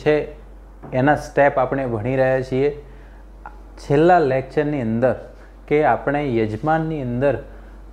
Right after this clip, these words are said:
આરડીએનએ કઈ રીતે દાખલ કરી શકાય એ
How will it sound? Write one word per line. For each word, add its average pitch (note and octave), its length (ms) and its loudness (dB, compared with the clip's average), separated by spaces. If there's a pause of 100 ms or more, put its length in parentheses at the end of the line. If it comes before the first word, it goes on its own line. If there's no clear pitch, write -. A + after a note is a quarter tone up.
(160)
આરડીએનએ C#3 680 0 (140)
કઈ C#3 180 2
રીતે C3+ 180 -6 (140)
દાખલ B2 420 -2
કરી C3+ 280 0
શકાય C3 280 0 (140)
એ D3 160 2